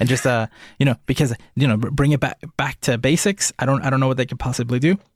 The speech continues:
but I expect that they will do something like that. And that is, like, one of the most, um, <sighs> like, exponential <laughs> escalations <laughs> that I can imagine.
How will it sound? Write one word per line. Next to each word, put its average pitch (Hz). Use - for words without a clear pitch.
but 123
I 120
expect 123
that 117
they 117
will 113
do 98
something 98
like 107
that. 101
And 160
that 202
is, 262
like, 165
one 147
of 156
the 147
most, 131
um, 104
<sighs> -
like, -
exponential 139
<laughs> -
escalations 165
<laughs> -
that 208
I 170
can -
imagine. 147